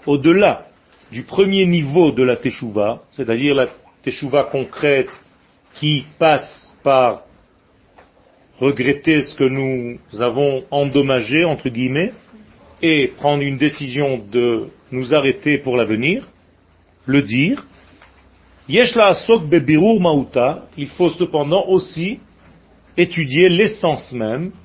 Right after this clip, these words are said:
de cette notion. Kefi shehi mofia ba mekorot ha'ideim, comme cette notion apparaît à la source, c'est-à-dire à sa véritable base.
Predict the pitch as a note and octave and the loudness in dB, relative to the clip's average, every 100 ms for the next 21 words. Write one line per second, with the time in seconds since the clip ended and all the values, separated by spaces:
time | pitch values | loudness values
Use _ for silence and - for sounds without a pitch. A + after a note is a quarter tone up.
0 | - - - - - - - A2+ D3+ F#3 | -20 -20 -20 -20 -20 -20 -18 0 4 6
1 | F#3 - - D#3 D3 - - F2+ - _ | 4 -2 -2 -2 -2 -4 -6 -12 -12 _
2 | _ _ - - - - C3+ G3+ A#3 F#3+ | _ _ -20 -20 -18 -4 -2 0 2 2
3 | E3+ F#3 E3 - E3+ F#3+ D#3 D#3 C#3+ D3 | 2 2 0 2 2 4 2 0 0 2
4 | C#3 F#3 D3+ C#3+ A2 A#2 A#2+ D#3+ B3 - | 2 2 0 -2 0 2 2 0 -4 -10
5 | _ _ _ - G3 F3+ B2+ A#2 - C3+ | _ _ _ 0 4 4 2 -10 -6 -4
6 | - C#3+ - E3+ - - C#3+ D3 C#3+ F3+ | -2 -6 -2 -2 -2 -2 0 2 2 2
7 | A#3+ - - _ _ _ - - F3+ F3 | 0 -4 -16 _ _ _ -6 2 4 4
8 | - C#3 - - C#3+ C#3 B2+ E3 G#3+ A#3+ | 0 -4 -4 -4 0 0 0 0 -2 -4
9 | - _ _ D#3 D3 - E3 C#3 D3+ F#3+ | -10 _ _ -4 -4 -2 0 2 2 0
10 | - G3 E3+ D3+ D3+ A#2+ C3+ A2+ F#2 - | 0 0 2 2 2 2 2 2 -2 -10